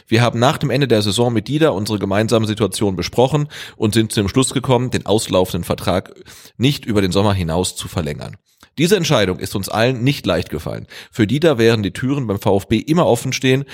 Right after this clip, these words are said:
Wir wünschen ihm für seine Zukunft alles Gute und danken ihm herzlich für die vielen Jahre als Jugendspieler und Profi im V F B-Trikot.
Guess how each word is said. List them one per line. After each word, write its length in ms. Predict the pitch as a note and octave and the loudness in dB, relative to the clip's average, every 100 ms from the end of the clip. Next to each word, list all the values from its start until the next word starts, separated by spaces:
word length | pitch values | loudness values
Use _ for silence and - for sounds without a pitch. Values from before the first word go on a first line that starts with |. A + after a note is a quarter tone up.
| - | -12
Wir 120 | - F#2 | -4 0
wünschen 260 | A#2 A2+ | 0 0
ihm 100 | G#2+ | -4
für 120 | G2+ | -2
seine 200 | F#2 F2 | 0 0
Zukunft 540 | D#2 B2+ B2 A2 G#2 - | 0 -2 -2 -4 -6 -2
alles 300 | G2+ A2 - | 0 0 -2
Gute 280 | C#3 E3+ - | -4 -2 -4
und 200 | F2 - | -2 -2
danken 260 | G2+ C3 | -2 0
ihm 120 | A2 | -2
herzlich 460 | F#2+ G2 A2 - A2+ | 2 0 0 0 -2
für 120 | - | -2
die 80 | F2 | -6
vielen 360 | - - D#3+ C#3 | -4 0 2 4
Jahre 380 | G2+ A2 A#2 B2 - - | 4 4 2 0 -4 -8
als 220 | - F#2+ | -4 0
Jugendspieler 680 | G#2 D3 D#3+ C#3+ D3 C#3+ C3+ | 4 4 2 -2 0 2 2
und 140 | F#2 | -2
Profi 400 | - A2+ A#2 - | -2 -2 0 -2
im 240 | - G2 G#2+ | -2 -2 -4
V 240 | - D#2+ | -2 -2
F 120 | F2+ | -2
B-Trikot. 580 | D#2 D2 - - C#2 D2 | -4 -6 -8 -10 -10 -12